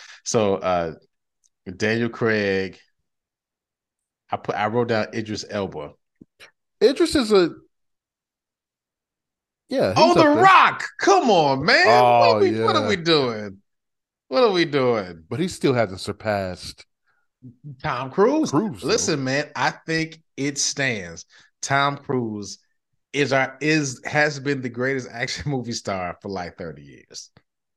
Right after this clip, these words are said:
Speaker 1: And it's not even cl-, so he like, "I'm whooping y'all. Why stop? Why stop now?"
Speaker 2: Yeah, yeah.
Speaker 1: 'Cause, 'cause, 'cause why stop, right? It's like, "We up, baby." You know what I'm saying? If it's up,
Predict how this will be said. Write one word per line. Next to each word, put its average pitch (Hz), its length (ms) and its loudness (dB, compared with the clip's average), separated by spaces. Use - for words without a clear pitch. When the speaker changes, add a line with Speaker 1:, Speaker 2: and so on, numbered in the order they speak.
Speaker 1:
And 131 200 -2
it's 127 120 -6
not 110 160 -2
even 90 280 -12
cl-, - 200 -12
so 165 200 2
he 214 180 0
like, 175 300 0
"I'm 190 120 -8
whooping 311 300 -4
y'all. 98 320 -6
Why 127 220 0
stop? 104 420 -6
Why 117 100 -6
stop 110 240 -6
now?" 82 300 -16
Speaker 2:
Yeah, 110 220 -2
yeah. 104 280 -6
Speaker 1:
'Cause, 131 180 -4
'cause, 165 260 0
'cause 143 220 -6
why 156 180 -2
stop, 120 320 -8
right? 151 200 -6
It's 196 140 -12
like, 208 380 -8
"We 135 220 -4
up, 202 140 -6
baby." 202 420 0
You 151 100 -8
know 160 60 -4
what 170 40 -8
I'm 165 60 -8
saying? 190 400 -10
If 110 120 -10
it's - 100 -10
up, 180 280 -4